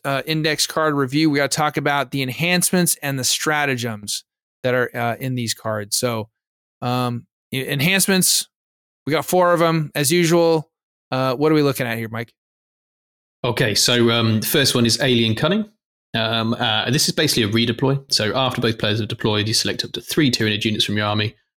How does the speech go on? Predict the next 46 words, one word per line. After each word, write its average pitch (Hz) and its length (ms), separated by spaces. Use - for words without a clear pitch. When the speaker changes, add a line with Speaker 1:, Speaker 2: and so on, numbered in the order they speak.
Speaker 2:
redeploy 123 420
them. 117 240
You 110 80
can 110 60
set 120 160
them 120 100
up 104 100
in 110 60
strategic 117 380
reserves, 127 720
um, 101 600
uh, 104 240
if 120 160
you 110 60
wish, - 280
regardless 107 360
of - 80
how 117 80
many 104 140
units 107 200
are - 60
already 107 300
in 107 80
reserves. 110 400
Uh, 110 280
if - 160
you 143 140
see 139 200
an 131 60
ability 123 300
like 110 180
this, - 360
either 110 180
baked 123 240
into 120 180
an 110 60
enhancement 107 440
or 107 120
a - 40
data 110 260
sheet, - 360
you 110 200
take - 260
that - 180
ability. 110 400
You, 113 360